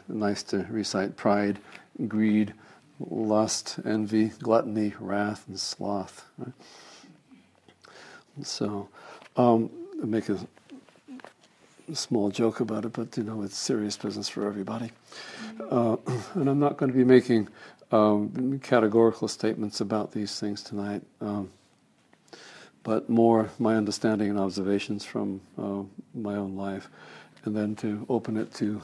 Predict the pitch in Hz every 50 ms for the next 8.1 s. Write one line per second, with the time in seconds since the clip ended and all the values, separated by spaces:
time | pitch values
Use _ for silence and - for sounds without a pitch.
0 | - - - - 113 104 101 101 - 104 101 101 104 104 107 104 - 110 98 -
1 | - 113 107 104 104 101 101 113 110 110 113 110 - - - - - - - 110
2 | 104 101 98 - - - - - - - - - _ - - - - 104 104 104
3 | 104 101 98 - - 107 101 - - 107 98 - 101 - - - 110 110 107 107
4 | - - - _ _ _ - - - - - - - - - _ _ _ - 127
5 | 139 139 135 - 151 131 131 131 131 131 127 - - - - 127 127 123 120 110
6 | 120 120 120 113 113 113 113 107 110 113 - - 120 117 110 - - 123 117 113
7 | 113 107 104 107 135 131 117 127 127 - 135 110 - - 117 110 110 107 - -
8 | - -